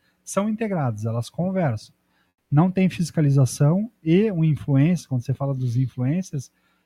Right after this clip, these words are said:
igual o jogo do bicho, cara. O Brasil faz vista grossa, finge que não acontece, não tem fiscalização, não tem nada. E até pegaram uma, uma entrevista antiga do Zeca Pagodinho, em que ele fala pras pessoas, "É, pois é, eu,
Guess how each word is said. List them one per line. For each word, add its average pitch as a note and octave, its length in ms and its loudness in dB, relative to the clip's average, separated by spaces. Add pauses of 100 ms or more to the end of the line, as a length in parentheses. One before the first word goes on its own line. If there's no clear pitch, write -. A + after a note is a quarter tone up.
(120)
igual F3+ 400 2
o A#3+ 200 4
jogo G#3+ 240 4
do G#3+ 80 -2
bicho, A3 340 -2
cara. G#2 220 -10 (400)
O - 20 -8
Brasil D3 300 2
faz G3+ 320 -2
vista F#3 280 -2
grossa, F#3 460 -2
finge G#3+ 300 -2
que - 100 -12
não G#3 80 -6
acontece, F#3+ 540 -6
não E3 80 -6
tem E3 100 -4
fiscalização, E3+ 640 -2
não F3 80 -2
tem G#3+ 140 -4
nada. G3 400 0 (440)
E C3 120 4
até C3 260 2
pegaram F3+ 340 0
uma, F3 200 0
uma D3+ 200 0
entrevista D3+ 460 0
antiga E3+ 340 -2
do D3 60 -2
Zeca C3 240 -2
Pagodinho, C#3+ 680 0 (400)
em D#3+ 120 0
que E3+ 80 -4
ele F3 120 0
fala F#3 360 0
pras D3+ 180 -2
pessoas, D#3+ 400 -4
"É, G#3+ 240 -4
pois F#3 240 -2
é, G3 500 0
eu, E3 320 -2